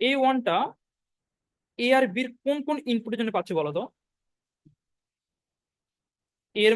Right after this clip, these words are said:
মান জিরো আর বির মান ওয়ান এর জন্য পাচ্ছি। মানে আমি বলতে চাচ্ছি কি, এস এর মান জিরো মানে এটা ইনঅ্যাক্টিভ, সেটা কোনো কাউন্ট করার কোনো দরকার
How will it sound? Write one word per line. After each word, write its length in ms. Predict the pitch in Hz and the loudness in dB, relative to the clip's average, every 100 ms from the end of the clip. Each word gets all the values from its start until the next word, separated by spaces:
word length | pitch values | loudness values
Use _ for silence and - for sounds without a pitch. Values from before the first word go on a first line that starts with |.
| 233 | 4
মান 120 | 240 190 | 0 -2
জিরো 240 | 175 165 208 480 - _ - 170 | -4 -2 0 -2 -8 _ -4 -2
আর 80 | 156 | -2
বির 160 | 165 190 202 | -2 0 0
মান 120 | 311 480 _ _ _ - | -2 -4 _ _ _ 0
ওয়ান 140 | 185 | 2
এর 60 | 196 | 2
জন্য 140 | 180 170 | 0 -2
পাচ্ছি। 220 | - - 156 _ _ _ _ - | -6 -8 -20 _ _ _ _ -4
মানে 120 | 180 | 0
আমি 80 | 208 | 2
বলতে 100 | 202 | 2
চাচ্ছি 140 | 226 254 | 0 0
কি, 60 | 247 - _ - 190 | -4 -6 _ -2 0
এস 80 | 262 | 2
এর 60 | 254 | 2
মান 80 | 262 185 | 2 2
জিরো 160 | 214 262 | 4 4
মানে 100 | 277 262 | 4 0
এটা 100 | 226 220 | 0 2
ইনঅ্যাক্টিভ, 320 | 208 - 156 - | 2 0 -4 -4
সেটা 140 | 196 | -2
কোনো 100 | 202 202 | -2 0
কাউন্ট 140 | 196 | 0
করার 140 | 190 190 | 0 0
কোনো 100 | 180 | 2
দরকার 200 | 156 156 | 0 -2